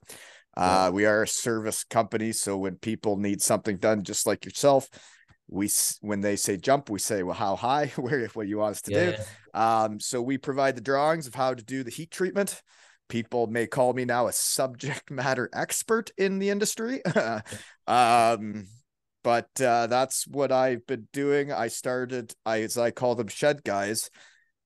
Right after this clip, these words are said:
Speaker 1: The
Speaker 2: Yeah.
Speaker 1: way it all fell into place when I moved to a new town, um,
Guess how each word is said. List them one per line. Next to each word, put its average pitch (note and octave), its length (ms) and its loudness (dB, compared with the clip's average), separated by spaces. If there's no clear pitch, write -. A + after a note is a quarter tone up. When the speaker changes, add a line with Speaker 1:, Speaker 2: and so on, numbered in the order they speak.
Speaker 1:
The A#2 80 -2
Speaker 2:
Yeah. A#2 80 0
Speaker 1:
way C3+ 500 4
it B2 120 -2
all B2+ 260 2
fell C3+ 380 0
into B2 260 -6
place D#3 500 -2
when G#2 140 -4
I G#2 80 0
moved C3 360 -4
to A#2+ 100 -4
a A2+ 40 -4
new A#2 180 -6
town, F#3+ 600 4
um, G2+ 600 -2